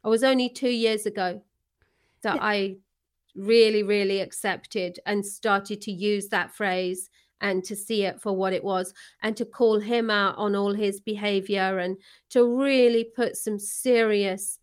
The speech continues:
Speaker 1: boundaries and values and barriers and, and, and just to know that he couldn't hurt me anymore, um, with how he was.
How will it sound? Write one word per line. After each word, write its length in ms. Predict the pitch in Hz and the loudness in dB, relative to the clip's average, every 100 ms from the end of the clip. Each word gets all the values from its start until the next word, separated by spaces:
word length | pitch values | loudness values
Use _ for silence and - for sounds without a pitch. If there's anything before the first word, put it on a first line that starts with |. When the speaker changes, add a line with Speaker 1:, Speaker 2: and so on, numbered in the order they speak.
| - | -2
Speaker 1:
boundaries 640 | 214 214 208 220 202 202 | 0 2 0 -2 -2 -2
and 220 | 202 185 202 | -6 -8 -4
values 760 | 208 208 208 208 202 202 202 | 0 0 0 0 0 -2 -4
and 220 | 190 185 - | -8 -8 -4
barriers 640 | 208 208 202 196 190 196 | 0 0 0 -2 -4 -4
and, 180 | 202 190 - - _ _ _ _ - | -6 -6 -10 -20 _ _ _ _ -2
and, 220 | 226 220 | 0 0
and 180 | 233 226 | -2 -2
just 360 | 247 269 - - | 0 -2 -4 -2
to 80 | 277 | 0
know 320 | 240 240 233 | 4 4 4
that 200 | 226 - | 2 -2
he 220 | 247 254 | -4 -4
couldn't 360 | - 262 214 208 | -2 -4 -4 -6
hurt 280 | 220 208 208 | -4 -2 0
me 320 | 220 202 196 | 0 2 0
anymore, 640 | 190 190 190 190 175 180 _ _ _ - | -2 -2 -2 -2 -2 -6 _ _ _ -8
um, 400 | 190 190 185 185 _ _ _ | -4 -2 -4 -8 _ _ _
with 220 | 202 214 208 | -2 -2 0
how 240 | 202 196 | 0 0
he 180 | 202 196 | 0 -2
was. 560 | 185 185 175 180 - | -2 -2 -2 -6 -14